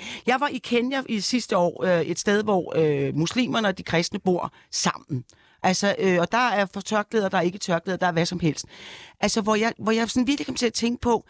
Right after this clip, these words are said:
jeg er ikke sikker på, at de er specielt integreret, men de, øh, sameksisterer. Og det er måske også det, Danmark skulle prøve at tænke lidt mere på, at man kan sådan set godt, altså, danskerne er jo selv, når de er i udlandet og i Spanien eller sådan noget, det er jo lige før, de har frikadellefars med derned, ikke? Altså,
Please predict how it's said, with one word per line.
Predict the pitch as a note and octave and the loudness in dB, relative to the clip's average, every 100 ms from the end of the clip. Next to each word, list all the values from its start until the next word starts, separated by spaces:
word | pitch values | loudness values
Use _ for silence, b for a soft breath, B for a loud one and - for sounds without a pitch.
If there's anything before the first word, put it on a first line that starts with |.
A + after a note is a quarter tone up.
| B B - | B B -2
jeg | |
er | |
ikke | B3+ - | -2 -2
sikker | C#4+ | -6
på, | B3+ | -6
at | |
de | B3 | -4
er | |
specielt | A3+ A#3 B3 A#3 | -4 0 0 0
integreret, | B3 - - - A3 G#3+ A#3 D3 - B B B | -4 -6 -4 0 0 2 0 0 -4 B B B
men | G#3+ A3+ - | 2 2 0
de, | A3+ A3+ - - | 0 0 -2 0
øh, | G3 F#3+ - | 0 0 -2
sameksisterer. | - - - A#3+ D4+ - C4+ - D#3+ - - - A#2+ - B B - | -6 -4 0 0 -2 -4 -4 -2 -4 -4 -6 -6 -8 -8 B B -2
Og | G#3+ | 0
det | |
er | A#3+ | 0
måske | A#3+ D4+ | 2 0
også | D4 | 0
det, | D4 C4 | -2 0
Danmark | A#3 C4+ C#4 | 0 0 -4
skulle | B3+ - | -6 -2
prøve | A#3 B3 | 0 0
at | |
tænke | - C4 C4 | 0 0 0
lidt | C4+ | 0
mere | A#3 | -2
på, | - A#3 | 0 0
at | A3+ | 2
man | G#3+ | 0
kan | A3+ | 0
sådan | - C4 | 0 0
set | B3+ A3 | 0 0
godt, | A3 - B B B - | 0 -2 B B B -2
altså, | G3+ | -2
danskerne | F#3 F3+ A3+ - C4+ | 2 2 2 0 2
er | |
jo | F#3+ | 4
selv, | D3+ - - - | 4 2 0 -2
når | F#3+ | -2
de | D#3+ A#3+ A#3 | 2 2 2
er | |
i | F#3+ | 2
udlandet | G3 A3 G3+ D3 E3+ C#3 C3+ | 0 2 0 2 2 2 2
og | |
i | D#3 | -2
Spanien | A#2+ - - - | -2 0 0 2
eller | G3+ | 2
sådan | E3+ | 2
noget, | E3 | 0
det | F3 | 0
er | |
jo | |
lige | G3 | 0
før, | G#3+ | 0
de | F3+ | 2
har | F3+ | 0
frikadellefars | F3+ E3 D#3 E3+ G#3 A3+ F#3 - | 2 -2 0 2 2 0 -2 0
med | F3 | 0
derned, | G3 F3+ F3+ - | 4 4 2 0
ikke? | A3+ - | -2 -2
Altså, | F3+ F#3+ | -2 -2